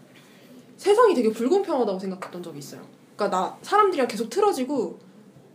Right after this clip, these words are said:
어, 이상한 관계가 되고 막 그러는 그런 경향이 있었다고 생각한 적이 있는데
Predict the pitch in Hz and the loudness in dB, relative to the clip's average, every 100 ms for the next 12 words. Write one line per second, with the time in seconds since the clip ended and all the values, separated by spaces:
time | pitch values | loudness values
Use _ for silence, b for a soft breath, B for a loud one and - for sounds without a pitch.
0 | _ - 202 185 247 349 311 233 190 196 | _ -8 -6 -2 0 2 0 -2 -4 -4
1 | 185 175 180 175 - - 233 240 226 214 | -4 -6 -8 -10 -12 -2 2 4 2 -4
2 | 269 - - _ - - 277 285 247 185 | -8 -18 -20 _ -20 -2 0 0 -2 -4
3 | 185 185 185 214 220 190 202 180 190 254 | -6 -6 -4 -2 -4 -4 -6 -6 -4 -4
4 | 214 220 294 294 320 320 208 170 180 180 | -4 -6 -8 -10 -10 -8 -8 -10 -12 -10
5 | 190 226 214 147 | -6 -6 -6 -8